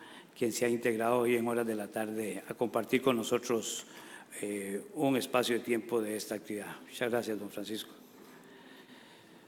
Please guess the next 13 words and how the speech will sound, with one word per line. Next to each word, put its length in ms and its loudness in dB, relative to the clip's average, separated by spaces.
A 20 -20
continuación 500 6
vamos 180 10
a 40 12
darle 140 12
la 100 10
palabra 800 12
al 120 4
doctor 400 6
Vasco 720 6
Torres 280 12
de 100 12
León. 560 12